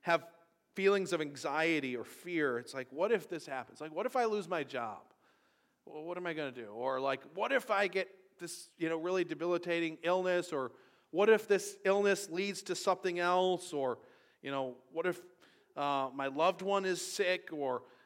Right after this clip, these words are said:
you know, with everything happening in the world, like, what if, you know, World War Three happens? Like, we can, we can go down these rabbit trails. And we can worry about these things, but I, one thing I know and I think is true in God's,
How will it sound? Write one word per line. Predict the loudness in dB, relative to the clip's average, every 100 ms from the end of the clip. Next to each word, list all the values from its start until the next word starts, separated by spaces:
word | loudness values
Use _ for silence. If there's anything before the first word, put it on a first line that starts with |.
| -12
you | -8
know, | -4
with | 2
everything | 2 2 -4 -2
happening | 0 0 -2 -2
in | -2
the |
world, | 0 6 8 8 4
like, | 0 0
what | 2 4
if, | 4 2 -8
you | -6
know, | -4
World | -2 2 2 4
War | 2 2
Three | -2 -4 -2
happens? | 2 2 2 0 -2 -4 -4
Like, | -6 -6 -20 _ -10
we | -10
can, | -10 -14 -8
we | -6
can | 0
go | 2
down | 4 2
these | -2 -6
rabbit | -4 -4 -4
trails. | -12 -14 -16 _ -20 _ _ _ _ _ _ _ _ _ _ _ -14 -8
And | -6 -6
we | -6
can | -6 -2
worry | 0 2
about | 6 6 4
these | -4 -6
things, | -4 -6 -4
but | -4
I, | -4 -6 -14 -8
one | -2 0
thing | 0 0
I | 0
know | 0 0 2
and | 0
I |
think | -2 -6 -6
is | -8 -8 -12 -18 _
true | 0 2 2
in | 2
God's, | 2 2 -2 -16